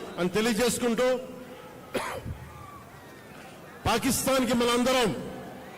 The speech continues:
మన మన భాషల్లో అన్నిట్లో కూడా ఒకటే చెప్పాలి,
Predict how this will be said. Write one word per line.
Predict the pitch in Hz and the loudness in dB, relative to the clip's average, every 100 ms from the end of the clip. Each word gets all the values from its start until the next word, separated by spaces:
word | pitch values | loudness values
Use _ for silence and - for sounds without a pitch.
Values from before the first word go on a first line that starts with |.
| - - - | -14 -12 -2
మన | 175 | 2
మన | 247 247 254 190 143 | 4 6 4 4 4
భాషల్లో | 240 254 269 247 240 233 156 98 - - - - - - - - | 4 4 4 4 4 4 4 0 -6 -10 -14 -14 -14 -14 -14 -4
అన్నిట్లో | 175 247 262 202 254 | 0 2 2 2 2
కూడా | 240 | 4
ఒకటే | 233 240 | 4 4
చెప్పాలి, | 226 233 - 226 180 | 4 2 2 2 4